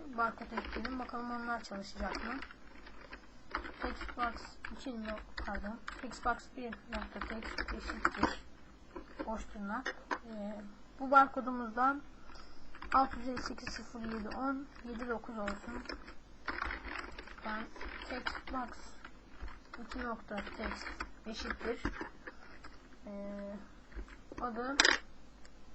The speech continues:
e, ne olsun? Bu da P G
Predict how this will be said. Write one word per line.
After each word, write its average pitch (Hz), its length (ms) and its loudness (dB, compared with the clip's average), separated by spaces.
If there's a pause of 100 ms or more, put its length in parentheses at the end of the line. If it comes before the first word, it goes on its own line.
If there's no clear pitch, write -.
(1040)
e, 202 360 -4
ne 240 80 -4
olsun? 240 640 0 (1900)
Bu 226 100 -2
da 226 320 4 (760)
P 294 360 -4
G 240 340 -4